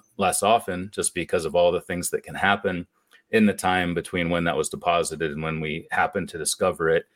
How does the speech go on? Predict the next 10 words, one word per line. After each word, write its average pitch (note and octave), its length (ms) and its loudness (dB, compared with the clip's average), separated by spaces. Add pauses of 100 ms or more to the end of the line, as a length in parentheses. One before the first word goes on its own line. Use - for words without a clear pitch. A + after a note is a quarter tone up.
(300)
in F2 120 0
a F2 40 2
much E2+ 260 -2
deeper D#2+ 340 0
layer D#2+ 460 2 (380)
of D#2+ 340 2
sediment. E2+ 480 0
So A#2 280 6 (560)
I D#3 60 0
think, E3+ 320 0